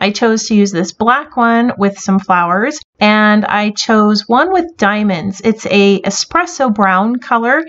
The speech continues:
I felt both of these had kind of a Western feel and matched her photo well. Right now, I am trying to figure out which of those P M L cards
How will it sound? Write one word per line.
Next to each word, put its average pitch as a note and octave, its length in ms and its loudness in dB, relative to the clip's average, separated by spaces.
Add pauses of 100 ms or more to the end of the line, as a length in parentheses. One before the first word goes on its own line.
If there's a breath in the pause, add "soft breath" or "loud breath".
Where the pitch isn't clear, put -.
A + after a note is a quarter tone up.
I A#3+ 120 0
felt A3 320 0
both E4 260 2
of B3+ 140 -6
these A3 200 0
had G#3 480 -2
kind G#3+ 220 0
of G3+ 80 0
a F3+ 80 0
Western G#3 640 -2
feel E4 500 0 (220)
and G#3+ 320 2
matched G3+ 340 -4
her G#3 140 -2
photo F#3+ 360 2
well. - 340 -4 (220)
Right E4+ 240 -2
now, B3 380 0
I A#3 340 0
am G3+ 300 2
trying B3+ 360 -2
to D4 100 -4
figure G#3+ 260 0
out F#3 220 -2
which A#3 380 0
of G#3+ 200 0
those G#3 240 0
P - 160 0
M G#3 160 6
L F#3 200 2
cards A#3+ 640 0